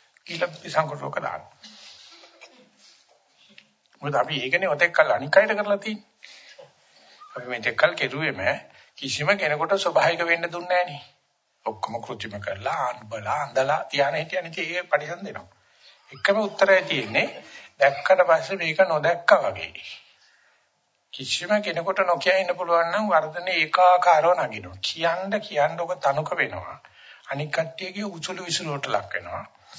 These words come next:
මෙන්න මේකට ගැලවිඥාව කියලා කියනවා. ඒ ගැලවිඥාව දන්නේ නැත්නම් මේක අතර ගත්තාම වඳුර දැලිපි අතර ගත්තා වගේ කපා ගන්න ඉඩ තියෙනවා. මං කියන්නේ මේක, මේක බොරුවක් කියලා.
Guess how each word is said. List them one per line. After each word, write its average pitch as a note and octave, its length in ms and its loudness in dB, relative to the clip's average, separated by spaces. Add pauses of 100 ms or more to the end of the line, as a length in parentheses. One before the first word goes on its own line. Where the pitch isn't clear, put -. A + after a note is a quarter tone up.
(200)
මෙන්න D3+ 240 -4
මේකට E3 480 -4
ගැලවිඥාව D#3+ 640 -2
කියලා B2+ 220 -10
කියනවා. F2+ 360 -18 (1600)
ඒ C#3+ 220 -6
ගැලවිඥාව G3 520 0
දන්නේ C3+ 240 2
නැත්නම් E3+ 380 -2
මේක D#3+ 180 -6
අතර C#3 260 0
ගත්තාම D3 440 -2
වඳුර C#3 320 0
දැලිපි C3+ 400 -6
අතර C3 200 -6
ගත්තා A#2+ 320 -10
වගේ A#2+ 220 -8 (360)
කපා A#2+ 320 0
ගන්න A2 220 -6
ඉඩ C#3+ 180 -14
තියෙනවා. G2 400 -18 (720)
මං C#3+ 120 4
කියන්නේ C#3+ 260 -2
මේක, B2+ 240 -4
මේක B2+ 200 -12
බොරුවක් C3+ 380 -2
කියලා. G2+ 320 -8